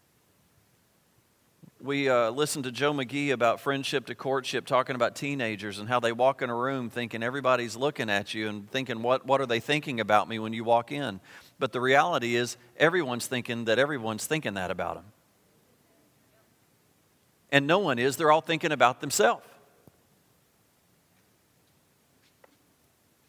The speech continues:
But church, I believe repentance is one of the most powerful things in this,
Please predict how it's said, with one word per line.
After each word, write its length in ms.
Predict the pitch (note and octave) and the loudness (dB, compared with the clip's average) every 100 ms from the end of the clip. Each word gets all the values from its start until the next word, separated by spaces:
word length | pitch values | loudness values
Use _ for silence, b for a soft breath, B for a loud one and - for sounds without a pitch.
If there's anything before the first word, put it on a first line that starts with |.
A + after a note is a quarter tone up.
| b b b b b b b _ | b b b b b b b _
But 120 | B2+ | -6
church, 280 | - F3+ F3 | 0 2 2
I 80 | E3 | 0
believe 280 | E3 E3+ | 0 -2
repentance 460 | C#3+ - E3 F3 - | -2 -2 -2 -2 -6
is 120 | B2 | -6
one 140 | C#3+ D3 | -4 -4
of 80 | |
the 60 | B2 | -4
most 260 | B2 A#2 - | -4 -6 0
powerful 480 | D#3 D#3+ F3 - | 2 2 0 -6
things 420 | D#3 D#3+ C3 A2+ A2+ | -8 -6 -6 -6 -8
in 120 | A2 | -8
this, 340 | G#2+ - - | -8 -8 -10